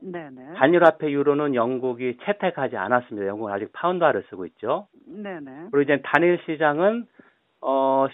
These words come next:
Speaker 2: 스물여덟 개 나라 오억 명이 넘는 사람들이 아무런,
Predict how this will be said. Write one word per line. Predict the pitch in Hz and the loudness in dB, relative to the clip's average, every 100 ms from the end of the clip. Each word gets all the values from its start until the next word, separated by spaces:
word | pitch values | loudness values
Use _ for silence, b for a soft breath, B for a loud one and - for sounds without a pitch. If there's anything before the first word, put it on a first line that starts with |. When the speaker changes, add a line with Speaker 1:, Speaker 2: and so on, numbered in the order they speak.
| - | 0
Speaker 2:
스물여덟 | 240 226 185 175 | 4 6 8 6
개 | 160 | 2
나라 | 151 131 | 2 2
오억 | 120 151 185 196 | 4 6 6 6
명이 | 180 170 156 | 2 2 0
넘는 | 147 151 | 0 -2
사람들이 | 143 139 135 127 135 143 - - | -4 -8 -8 -8 -6 -8 -10 -10
아무런, | 113 127 180 180 165 139 | -6 -2 0 4 4 2